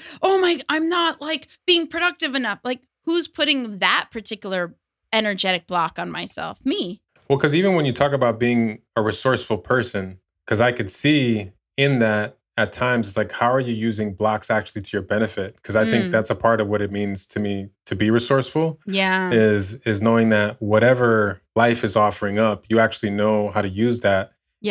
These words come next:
Speaker 1: Yeah.
Speaker 2: order to create something.
Speaker 1: Right.
Speaker 2: So what does that look like for you?
Speaker 1: <sighs> I think that we,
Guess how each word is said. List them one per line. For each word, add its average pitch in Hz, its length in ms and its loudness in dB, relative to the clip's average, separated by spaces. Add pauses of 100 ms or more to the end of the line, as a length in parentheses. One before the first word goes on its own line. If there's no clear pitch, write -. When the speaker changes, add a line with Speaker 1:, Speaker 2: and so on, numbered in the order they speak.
Speaker 1:
Yeah. 104 40 2
Speaker 2:
order 101 140 2
to 92 160 -6
create 113 480 2
something. 104 540 -6 (260)
Speaker 1:
Right. 185 400 -2
Speaker 2:
So - 180 2
what 110 120 4
does 120 100 2
that 120 120 2
look 113 160 -4
like 98 160 0
for - 120 -6
you? 107 360 0 (1600)
Speaker 1:
<sighs> - 0 - (1600)
I 254 100 2
think 294 340 -2
that 330 160 -2
we, 269 440 -2